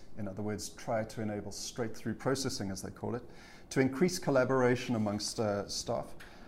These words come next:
and team members and speed up the business activities. Uh, and this is actually also an opportunity to embed process automation in support of the, the digital process. For example,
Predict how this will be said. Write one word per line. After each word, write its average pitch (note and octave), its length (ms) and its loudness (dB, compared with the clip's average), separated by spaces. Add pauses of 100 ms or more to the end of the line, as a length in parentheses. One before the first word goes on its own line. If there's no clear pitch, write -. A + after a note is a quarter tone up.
(120)
and G2 240 -2
team B2+ 220 2
members C#3+ 320 0 (240)
and B2 100 4
speed D3 420 6
up C3 220 10
the - 60 -8
business A2+ 380 -2
activities. - 760 -6 (580)
Uh, A#2 380 8
and B2+ 300 2
this C3 220 2
is A3 100 2
actually D3+ 320 6
also D#3 280 4
an C#3+ 80 8
opportunity C3+ 800 4
to A#2 400 2
embed A#2+ 400 2
process E3 480 2
automation A2 520 -2
in G2 60 -2
support A2 400 0
of G#2 100 -2
the, F#2+ 360 -2
the G#2+ 40 -6
digital G2+ 320 -4
process. F#2+ 400 -8
For - 140 -4
example, A#2+ 480 0